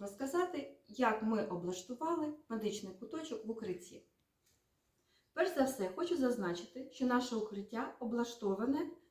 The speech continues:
вентиляційною системою. Має холодну та гарячу воду.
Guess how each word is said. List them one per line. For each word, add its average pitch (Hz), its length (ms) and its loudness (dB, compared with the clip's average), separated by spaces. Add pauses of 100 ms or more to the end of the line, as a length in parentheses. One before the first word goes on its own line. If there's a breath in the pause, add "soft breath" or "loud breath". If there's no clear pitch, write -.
(120)
вентиляційною 202 800 2
системою. 180 720 -4 (360 loud breath)
Має 220 340 4
холодну 247 580 4
та - 160 2
гарячу 226 520 0
воду. 170 460 0